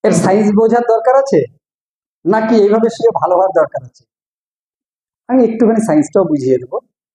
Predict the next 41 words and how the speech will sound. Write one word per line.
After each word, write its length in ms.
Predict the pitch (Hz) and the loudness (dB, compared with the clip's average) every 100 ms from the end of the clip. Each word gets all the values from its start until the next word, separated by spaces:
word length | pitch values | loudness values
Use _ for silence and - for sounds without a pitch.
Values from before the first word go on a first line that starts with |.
| _ _ | _ _
এইভাবে 360 | 196 220 226 226 | 0 2 2 0
শুলে 380 | 220 202 156 180 | -2 0 2 2
আপনার 320 | 151 190 175 | 0 0 0
এই 80 | 175 | 0
সমস্যাটা 600 | - 175 - 170 139 131 _ _ _ _ _ _ _ _ _ | 0 -2 0 -2 -2 -6 _ _ _ _ _ _ _ _ _
ঠিক 140 | 233 196 | -4 0
হয়ে 140 | 202 | 0
যাবে। 140 | 196 196 - _ _ _ _ _ _ _ _ _ _ _ _ _ _ _ _ | 0 -6 -18 _ _ _ _ _ _ _ _ _ _ _ _ _ _ _ _
তিনটে 340 | 143 143 170 180 | 0 2 2 2
ইট 180 | 165 | 0
দুদিকে 260 | 165 185 453 | -2 0 -2
দিলেন, 360 | 339 285 160 - | 0 0 2 2
বাড়ির 260 | 143 160 156 | 2 0 0
বড় 160 | 160 180 | 0 0
খাট 100 | 190 - _ | -4 -6 _
ছ-, 160 | 208 226 | -8 -4
অসুবিধা 340 | 165 208 233 | -2 0 0
হলে 140 | 269 160 - _ _ | 2 0 -4 _ _
একটা 160 | 156 175 | -4 -4
ছোট 240 | - 165 | -2 -2
খাট 200 | 196 196 | -2 -2
নিলেন 340 | 220 254 226 180 | 0 0 2 2
বা 80 | |
এরকম 260 | 185 190 202 | 0 2 0
একটা 120 | 214 202 | 2 0
টুল 140 | 214 220 | 2 2
নিলেন, 320 | 240 285 165 123 _ _ _ _ _ _ _ | 4 2 0 -6 _ _ _ _ _ _ _
দু 160 | 175 226 | -2 0
ঘন্টা 300 | 220 220 214 | 0 0 0
করে 180 | 208 190 | 2 0
শুতে 240 | - 196 | -2 0
হবে। 180 | 180 185 _ _ - | 0 -2 _ _ -8
পারলে 280 | 139 170 | -2 2
বেশি 220 | 202 202 208 | 2 0 0
শুলে 220 | 226 226 | 0 2
এটা 180 | 226 214 | 2 0
অসুবিধা 300 | - 208 202 | -2 -4 -6
নেই, 80 | _ _ _ _ _ _ _ _ _ _ _ - | _ _ _ _ _ _ _ _ _ _ _ -4
এইভাবে 180 | 180 180 | -2 0
শুয়ে 180 | 190 180 | 0 0
থাকলেন। 280 | 175 190 | -4 -6